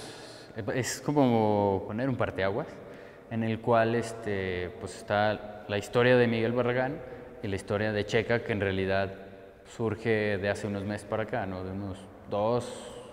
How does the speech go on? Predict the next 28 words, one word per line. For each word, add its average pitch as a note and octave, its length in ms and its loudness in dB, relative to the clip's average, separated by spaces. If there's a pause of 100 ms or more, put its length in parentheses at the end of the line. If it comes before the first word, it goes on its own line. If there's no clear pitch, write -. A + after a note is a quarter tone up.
(120)
un G#2+ 180 -4
mes, G#2 260 -4
dos G#2 160 -4
meses, A2 480 -6 (880)
y F#2+ 160 -10
fue F#2+ 180 -8
cuando G2 200 -2
dije, F#2+ 220 -8 (180)
"Checa", E3+ 320 -2 (640)
que A2+ 120 -4
Checa B2+ 300 6
es A#2+ 120 4
el C3 80 4
apellido A2+ 320 4
de A2+ 80 2
mi G#2 100 2
abuela. A2+ 360 2 (320)
Mi G#2+ 60 -10
abuela G2+ 240 -4
se G#2 120 -10
llamaba G2 640 -6
Carmen G#2 420 -2
Checa G#2 260 -4
Boudib, A2 320 -2 (420)
es - 220 -12
un G2+ 80 -4
apellido G2 340 -4
libanés. A2 380 -2